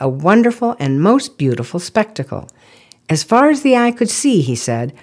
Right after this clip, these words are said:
"the crest of every wave was bright." Well, scientists have long known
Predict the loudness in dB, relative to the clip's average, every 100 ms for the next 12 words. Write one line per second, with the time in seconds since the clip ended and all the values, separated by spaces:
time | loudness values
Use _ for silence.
0 | -12 -12 -8 0 0 2 -4 -4 -2 0
1 | 2 2 2 2 2 0 -4 -6 -6 -8
2 | -8 -14 -20 _ _ _ _ _ _ _
3 | _ _ _ _ -8 -2 0 2 2 2
4 | 0 2 4 6 4 4 4 4 0 -8